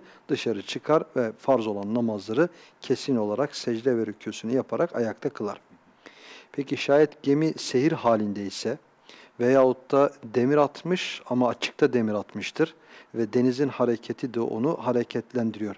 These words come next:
Böyle bir gemide, e, farz namazı kişi keyfi olarak oturarak kılabilir mi? Bu noktada mezhep imamlarımız arasında görüş farklılığı vardır. İmam Ebu Yusuf ve İmam Muhammed,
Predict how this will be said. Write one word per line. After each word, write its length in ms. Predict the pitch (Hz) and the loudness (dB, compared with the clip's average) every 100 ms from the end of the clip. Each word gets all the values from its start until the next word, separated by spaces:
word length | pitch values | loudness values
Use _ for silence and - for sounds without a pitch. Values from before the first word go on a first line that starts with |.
| - | 0
Böyle 260 | 165 151 127 | 2 2 0
bir 80 | 113 | -4
gemide, 600 | 107 120 113 101 117 104 _ _ _ - | -2 -2 -2 -2 -2 -4 _ _ _ -14
e, 240 | - 120 110 - | -10 -8 -8 0
farz 300 | 135 131 120 | 2 2 2
namazı 560 | 113 113 101 123 110 - | 0 -2 -2 -4 -4 -6
kişi 300 | - 117 123 | -12 -8 -8
keyfi 460 | - - 117 110 151 | -10 -4 -4 -2 2
olarak 340 | 123 113 - | 2 2 -4
oturarak 460 | 107 - 120 110 107 | -8 -2 0 0 -4
kılabilir 440 | 110 110 104 107 | -6 -6 -6 -6
mi? 220 | 104 165 185 - - - - - - | -2 0 -2 -6 -20 -20 -20 -10 -2
Bu 100 | 170 | 2
noktada 600 | 143 - 120 110 160 165 - | 2 2 -2 4 4 4 0
mezhep 480 | 120 127 - 156 139 | -2 -2 -2 -4 -2
imamlarımız 640 | 123 117 113 110 107 107 | 0 0 0 -2 -4 -2
arasında 500 | 135 117 - - 147 | 0 0 -2 -8 -6
görüş 340 | 185 139 139 - | -2 0 -2 0
farklılığı 520 | 127 117 - 117 117 | 0 0 -2 0 0
vardır. 280 | 101 - 107 - _ _ _ _ _ _ _ - - - - - - | -2 -6 -14 -16 _ _ _ _ _ _ _ -20 -20 -20 -20 -16 -4
İmam 320 | 120 135 147 | 4 4 6
Ebu 260 | 151 139 151 | 4 2 0
Yusuf 300 | 143 - 151 | -2 -2 -2
ve 100 | 143 | 0
İmam 280 | 131 131 127 | 2 2 4
Muhammed, 540 | 127 113 120 123 147 | 2 2 0 2 0